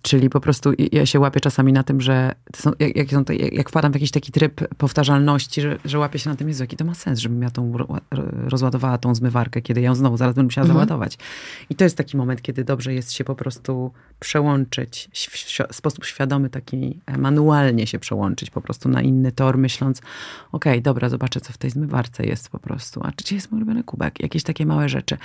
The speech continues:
Speaker 1: Ale wiesz co? E, i to, to pewnie pom-, to jest pewnie fajne takie podejście,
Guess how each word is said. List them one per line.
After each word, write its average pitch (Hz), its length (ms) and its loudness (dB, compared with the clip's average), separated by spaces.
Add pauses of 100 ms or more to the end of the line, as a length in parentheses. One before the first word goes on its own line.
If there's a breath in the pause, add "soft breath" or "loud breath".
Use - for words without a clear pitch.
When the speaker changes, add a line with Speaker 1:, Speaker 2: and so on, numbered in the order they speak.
(320 loud breath)
Speaker 1:
Ale 156 140 4
wiesz 151 140 4
co? 202 240 2 (460 loud breath)
E, 147 340 6
i 147 180 -2
to, 196 260 4 (100)
to 202 100 4
pewnie 233 260 6
pom-, 185 180 4 (360)
to 208 120 6
jest 247 120 2
pewnie 175 240 2
fajne 156 800 4
takie 156 220 -2
podejście, 156 680 0